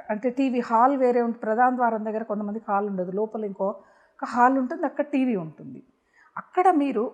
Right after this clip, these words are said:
అమ్మవారి ఫోటో పెట్టుకోవాలంటే కూడా దక్షిణం వైపుకు పెట్టుకోండి, కానీ మీరు కాళ్ళు చాచే వైపుకైతే పెట్టకండి. అమ్మవారి వైపుకి కాళ్ళు చాచినట్టుగా పెట్టకండి.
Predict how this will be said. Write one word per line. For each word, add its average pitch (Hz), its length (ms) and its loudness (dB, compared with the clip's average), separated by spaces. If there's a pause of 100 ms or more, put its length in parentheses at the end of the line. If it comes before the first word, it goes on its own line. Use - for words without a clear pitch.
అమ్మవారి 247 420 2
ఫోటో 208 300 -4
పెట్టుకోవాలంటే 196 760 -4
కూడా 190 180 -6
దక్షిణం 262 480 -6
వైపుకు 214 340 -4
పెట్టుకోండి, 196 460 -4
కానీ 233 400 -2 (500)
మీరు 294 260 6
కాళ్ళు 262 500 4 (100)
చాచే 208 360 2
వైపుకైతే 185 680 -2
పెట్టకండి. 175 1080 -4
అమ్మవారి 190 420 -4
వైపుకి 220 480 -4 (360)
కాళ్ళు 233 420 2
చాచినట్టుగా 190 520 -2
పెట్టకండి. - 600 -8